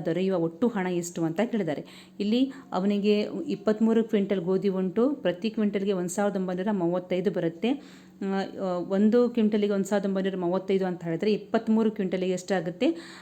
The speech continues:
ಆ, ಅದು ಸರಿಯಾದಂಥ ಆನ್ಸರ್ ಆಗುತ್ತೆ. ಇಲ್ಲಿ ನಲವತ್ನಾಲ್ಕು ಸಾವಿರದ ಐದುನೂರ ಐದು ಅಂತ ಆನ್ಸರ್ ಬರುತ್ತೆ. ನಲವತ್ತ ನಾಲ್ಕು ಸಾವಿರದ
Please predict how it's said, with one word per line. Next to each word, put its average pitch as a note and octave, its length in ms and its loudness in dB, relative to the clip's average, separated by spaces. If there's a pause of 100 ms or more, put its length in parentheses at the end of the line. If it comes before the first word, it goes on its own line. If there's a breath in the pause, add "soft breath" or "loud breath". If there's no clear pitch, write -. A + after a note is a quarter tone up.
(160 loud breath)
ಆ, F#3 240 0 (240)
ಅದು G3+ 240 4
ಸರಿಯಾದಂಥ F3+ 720 0
ಆನ್ಸರ್ G3 240 0
ಆಗುತ್ತೆ. E3+ 180 -2
ಇಲ್ಲಿ G3 260 -2
ನಲವತ್ನಾಲ್ಕು G3 720 -2
ಸಾವಿರದ G3 420 -2
ಐದುನೂರ F#3 400 -2 (200)
ಐದು E3+ 280 -2
ಅಂತ E3+ 240 -2
ಆನ್ಸರ್ F3+ 300 -4
ಬರುತ್ತೆ. D3+ 360 -8 (1400 loud breath)
ನಲವತ್ತ E3+ 460 0 (100)
ನಾಲ್ಕು E3+ 480 2
ಸಾವಿರದ E3+ 560 -2